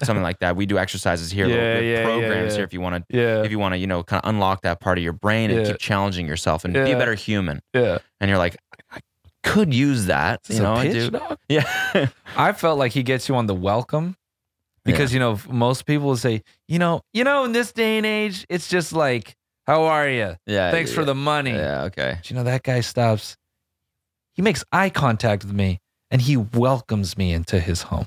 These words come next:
Speaker 1: I see. Yeah, it's
Speaker 2: When's
Speaker 1: like
Speaker 2: the last time you saw a guy welcome you into his
Speaker 1: Yeah,
Speaker 2: home?
Speaker 1: yeah,
Speaker 2: I'm a
Speaker 1: yeah, yeah,
Speaker 2: stranger.
Speaker 1: yeah, yeah. And I felt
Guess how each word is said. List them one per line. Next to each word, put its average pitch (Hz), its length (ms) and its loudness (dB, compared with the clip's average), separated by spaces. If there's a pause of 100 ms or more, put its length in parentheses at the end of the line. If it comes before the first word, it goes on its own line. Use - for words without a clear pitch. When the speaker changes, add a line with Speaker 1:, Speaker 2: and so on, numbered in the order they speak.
Speaker 1:
I 85 160 4
see. 76 420 -2
Yeah, 76 220 2
it's - 100 0
Speaker 2:
When's 220 140 4
Speaker 1:
like 190 60 0
Speaker 2:
the 156 100 4
last 143 440 0
time 143 300 0
you 104 100 -2
saw 131 360 0
a 117 60 -2
guy 117 280 0
welcome 107 480 -2
you 107 100 -2
into 101 300 -2
his 95 220 0
Speaker 1:
Yeah, 80 80 -2
Speaker 2:
home? 107 220 2
Speaker 1:
yeah, - 180 0
Speaker 2:
I'm 233 80 0
a 185 40 0
Speaker 1:
yeah, 78 120 -4
yeah, 80 60 -4
Speaker 2:
stranger. 262 600 -2
Speaker 1:
yeah, 90 200 -4
yeah. 71 320 -4
And 123 120 0
I 180 120 0
felt 151 480 -2